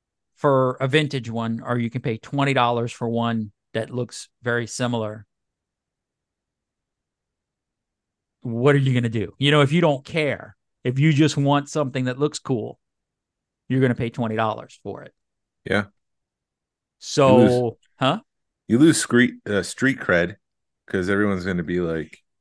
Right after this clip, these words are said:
Speaker 2: uh, the peer pressure is gonna be, "Well, that's not real. That's a new one."
Speaker 1: But take that out of the
Speaker 2: But
Speaker 1: equation.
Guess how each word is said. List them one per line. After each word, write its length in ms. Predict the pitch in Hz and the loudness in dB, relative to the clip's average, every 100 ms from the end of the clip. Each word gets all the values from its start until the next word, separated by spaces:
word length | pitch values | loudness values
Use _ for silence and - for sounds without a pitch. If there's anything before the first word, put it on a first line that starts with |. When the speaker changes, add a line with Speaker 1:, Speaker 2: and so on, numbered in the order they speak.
| _ _ _ _ _ _ | _ _ _ _ _ _
Speaker 2:
uh, 240 | 92 90 95 | -8 -6 -2
the 120 | 98 | -2
peer 200 | - 120 | 2 2
pressure 500 | - 110 - 95 87 | 4 2 4 2 2
is 120 | 85 | 0
gonna 180 | 98 87 | -2 -2
be, 240 | 82 87 | -2 0
"Well, 160 | 98 101 | 2 4
that's 220 | 104 117 | 4 4
not 240 | 110 87 71 | 0 0 0
real. 720 | 85 95 98 82 69 67 69 | 0 4 4 4 0 -4 -6
That's 320 | 73 80 - | -6 -8 -12
a 220 | 67 65 | -18 -16
new 440 | 65 78 87 95 92 | -10 -2 2 2 2
one." 560 | 82 65 60 62 65 _ - 202 | 0 -2 -12 -16 -20 _ -20 -8
Speaker 1:
But 240 | 208 262 | -4 -2
take 280 | 302 294 208 | 0 -2 -2
that 200 | 233 226 | -2 0
out 180 | 214 202 | 2 2
of 80 | 180 | 0
the 140 | 185 | -2
Speaker 2:
But 160 | - - | -4 -8
Speaker 1:
equation. 180 | 160 | -10